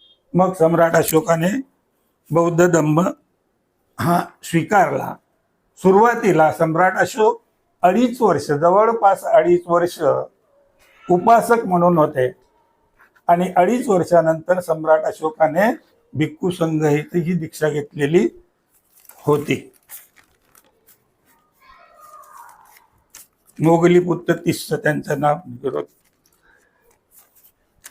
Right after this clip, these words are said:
या सम्राट अशोकाने इथपर्यंत आपल्याला समजलं की तक-,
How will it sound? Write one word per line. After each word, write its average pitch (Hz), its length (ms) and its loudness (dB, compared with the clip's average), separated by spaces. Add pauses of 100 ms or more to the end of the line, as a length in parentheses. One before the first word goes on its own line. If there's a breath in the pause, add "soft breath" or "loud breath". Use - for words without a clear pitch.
(1200)
या 226 220 4
सम्राट 208 400 0
अशोकाने 190 680 2 (4000)
इथपर्यंत 202 540 0
आपल्याला 190 420 2
समजलं 180 440 0
की 185 100 -8
तक-, 180 340 -10